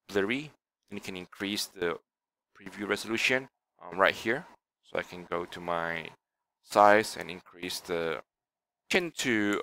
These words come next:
um, the texture engineering process. You can actually, uh, modify, uh, this texture. So for example, uh, this yellow texture, okay, this yellow texture material, I can actually like, um,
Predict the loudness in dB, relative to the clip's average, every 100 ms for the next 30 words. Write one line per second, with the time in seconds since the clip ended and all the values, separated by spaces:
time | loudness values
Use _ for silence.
0 | 2 4 4 2 -4 _ _ _ _ _
1 | _ -4 -2 0 0 -2 -6 -6 -4 -6
2 | -2 0 2 0 0 -8 -20 _ -20 -12
3 | 2 2 2 -2 -4 -6 -14 _ _ _
4 | _ _ _ _ -2 0 2 2 2 4
5 | 6 6 6 -8 _ _ _ -6 -6 -4
6 | -6 -6 -2 0 0 -4 -4 -4 -4 -6
7 | -2 -2 0 -2 -2 -6 -14 -18 -16 -14
8 | -2 6 8 6 2 -4 0 4 6 4
9 | 2 0 0 -2 -4 _ _ _ _ _
10 | _ _ _ _ _ _ _ -20 -10 -8
11 | -8 -8 -4 -4 -4 -8 -4 -6 -6 -4
12 | 0 0 -2 _ _ -8 -6 -4 -4 -4
13 | -4 4 6 6 2 -2 -2 -4 -10